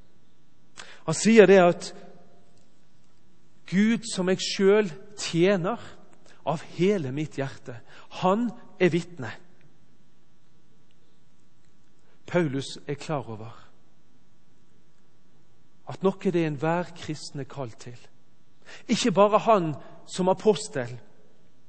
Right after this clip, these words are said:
men du og jeg. Det å være en Jesu Kristi tjener.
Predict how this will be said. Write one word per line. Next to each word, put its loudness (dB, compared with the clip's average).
men -4
du -4
og 2
jeg. -4
Det -2
å -6
være 0
en -6
Jesu -8
Kristi -12
tjener. -12